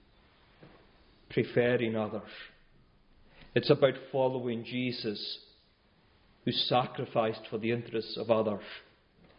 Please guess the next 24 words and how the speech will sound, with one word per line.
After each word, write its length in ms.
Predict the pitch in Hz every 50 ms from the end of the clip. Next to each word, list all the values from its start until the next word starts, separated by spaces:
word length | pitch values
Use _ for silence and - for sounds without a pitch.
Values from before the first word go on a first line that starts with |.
| - _ - - - - - _
who 140 | 143 131
poured 500 | 123 131 - - 151 143 139 143 143 143
himself 540 | 147 139 127 123 - - - 127 120 120 120 120 -
out 260 | 120 117 117 113 -
in 220 | 123 110 107 107
love, 280 | 110 113 113 110 107 95 95 - - - - _ _ _ _ _ _ _ _ _ _ _ _ _
who 120 | - 139 139
tells 440 | 139 - 151 143 143 151 147 139 151
us 160 | 160 - -
in 160 | 135 131 127
verse 200 | 131 131 139 131 - -
forty-five, 800 | - 147 131 117 - 127 113 - - 143 139 139 131 117 113 110 107 - - - - - _ _ _ _ _
"The 100 | - 120
Son 280 | - - 143 131 127
of 140 | 131 123 -
Man 280 | 131 123 123 127 127 117
came 280 | - - 127 120 123
not 180 | 123 120 123 120
to 80 | - 110
be 140 | 107 110
served, 560 | 101 - - - 120 120 120 113 107 98 - - - - - - _ _ _ _ _ _ - - - -
but 120 | 127 117 -
to 100 | - 123
serve." 440 | - - 131 110 107 113 107 104